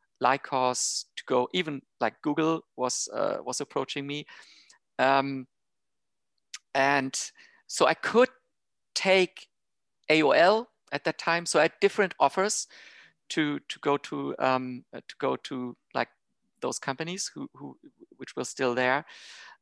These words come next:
Um, but I, yeah, I, I, I, I, I, th-, I, I saw this chance to,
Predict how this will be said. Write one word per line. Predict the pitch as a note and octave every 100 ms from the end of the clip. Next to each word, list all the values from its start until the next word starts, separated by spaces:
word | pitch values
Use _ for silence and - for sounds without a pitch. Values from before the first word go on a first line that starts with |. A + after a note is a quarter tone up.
| -
Um, | C3+ D3 D3+ D3+ C#3+ _ _ _ _ _ _
but | C#3+ C#3 - -
I, | C3+ C#3+ D3 D3 - _ _ _
yeah, | D#3+ G3+ -
I, | D3 -
I, | C#3+ D3 -
I, | C#3 C#3+ -
I, | C3+ C3+
I, | C#3
th-, | - - -
I, | B2 -
I | C3
saw | - D3+
this | D3+ C#3+ -
chance | - D3 C#3+ -
to, | - C#3+ C#3